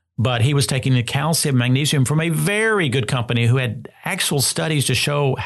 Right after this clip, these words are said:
the time it would take for this pill to dissolve. Well, he was taking this for many, many months. And he fi-, one day he hurt his back, went to the chiropractor, and the chiropractor did some x-rays. This guy brought me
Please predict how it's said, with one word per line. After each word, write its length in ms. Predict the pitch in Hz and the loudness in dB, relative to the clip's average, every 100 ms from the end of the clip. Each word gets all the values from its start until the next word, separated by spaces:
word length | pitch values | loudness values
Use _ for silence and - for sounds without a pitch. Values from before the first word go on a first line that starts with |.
| - | -4
the 220 | 123 113 104 | 0 0 -2
time 360 | - 143 139 131 | -4 -2 0 0
it 60 | |
would 120 | 123 113 | 0 -2
take 220 | 123 117 | -2 -2
for 100 | 113 | -2
this 180 | 113 - | -2 0
pill 220 | 120 113 | -2 0
to 100 | 110 | 0
dissolve. 460 | 110 143 226 101 - - - _ | 0 0 -2 -4 -6 -16 -20 _
Well, 240 | 165 175 - | -4 -2 0
he 160 | 147 | 0
was 100 | 170 | 0
taking 320 | - 269 262 | -2 -2 0
this 140 | 175 156 | 0 0
for 120 | 135 | 0
many, 280 | 139 240 262 | 0 2 2
many 180 | 143 101 | 2 2
months. 400 | 95 80 - 127 | 0 0 -2 0
And 100 | 117 | 2
he 280 | 117 113 | 2 2
fi-, 500 | 110 135 135 135 131 | 0 -2 -2 -2 -2
one 220 | 135 143 143 | 0 2 2
day 160 | 139 | 0
he 60 | 123 | 2
hurt 180 | 127 147 | 2 2
his 160 | 131 | -2
back, 560 | 95 104 104 98 - - _ _ _ _ | -2 -4 -2 -4 -6 -14 _ _ _ _
went 140 | 143 175 | -2 0
to 60 | |
the 80 | 185 | -2
chiropractor, 800 | 185 190 185 147 123 - 95 80 - _ _ _ _ _ _ - | -2 -4 -4 -2 -4 -2 -4 -6 -14 _ _ _ _ _ _ -2
and 140 | 117 | -2
the 40 | |
chiropractor 460 | 113 113 110 107 120 | 0 -2 -2 -4 -2
did 160 | 113 110 | -2 -2
some 200 | 120 110 | 0 0
x-rays. 640 | 117 - 104 98 104 - | -2 -2 -2 -2 -2 -4
This 160 | 147 151 | -4 -2
guy 160 | 165 | -2
brought 480 | 139 110 113 156 - | -4 -2 -2 -2 0
me 540 | 113 104 98 87 80 | 2 2 2 0 -4